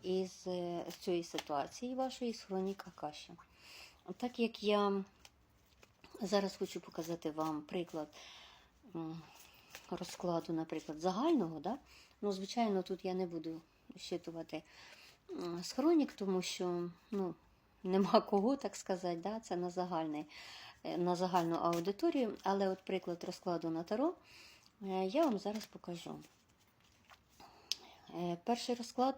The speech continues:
називається «Я жінка». На... Зараз ми з вами розглянемо такі питання, як, е, основна ваша жіноча енергія зараз. Наприклад, хто попав до мене на канал і дивиться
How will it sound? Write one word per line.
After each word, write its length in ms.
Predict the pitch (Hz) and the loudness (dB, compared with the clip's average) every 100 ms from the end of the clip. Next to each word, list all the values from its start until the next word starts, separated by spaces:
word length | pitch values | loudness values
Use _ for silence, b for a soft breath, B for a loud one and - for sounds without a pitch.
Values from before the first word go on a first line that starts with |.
| - | -2
називається 680 | 208 196 190 190 202 202 185 | 0 0 0 0 -2 -4 -4
«Я 220 | 185 190 | -2 -2
жінка». 500 | 170 156 143 139 - B B B B B - | -2 -6 -8 -10 -16 B B B B B -8
На... 560 | 165 175 170 170 165 165 B B B - | -4 -2 -2 -2 -2 -4 B B B -10
Зараз 420 | 196 185 180 - | -4 0 0 0
ми 100 | 180 | -4
з 60 | 175 | 0
вами 180 | 175 170 | 0 0
розглянемо 540 | 170 170 175 170 165 | -2 -4 -2 -2 -4
такі 380 | - 165 - 175 170 - - | -8 -8 -2 -2 -2 -8 -12
питання, 480 | - 175 208 214 196 | -8 -4 -2 0 -2
як, 440 | 160 165 170 - - | -2 -4 -6 -8 -10
е, 140 | 160 156 - B B B B B B _ - | -8 -8 -12 B B B B B B _ -8
основна 680 | 190 - 170 165 165 196 240 - 175 | -8 -4 -2 -2 -2 -2 -4 -8 0
ваша 320 | 196 202 208 | 0 0 -4
жіноча 500 | 180 160 170 - 185 | -2 -2 -4 -2 -2
енергія 600 | 180 165 151 147 151 147 | -2 -4 -6 -8 -10 -10
зараз. 460 | - 147 151 151 - | -10 -12 -14 -14 -12
Наприклад, 440 | 170 156 - 143 | -8 -8 -8 -12
хто 180 | - 170 | -10 -10
попав 400 | - - 156 151 | -8 -4 -2 -2
до 100 | 156 | -6
мене 320 | 151 147 143 B B B B B - | -6 -8 -10 B B B B B -2
на 420 | 170 160 143 - - | -2 -2 -4 -8 -4
канал 440 | 156 165 226 311 - - | -2 2 2 2 -2 -6
і 80 | 196 | 0
дивиться 760 | 185 180 185 - 190 180 180 | 2 4 2 -2 -2 -2 -4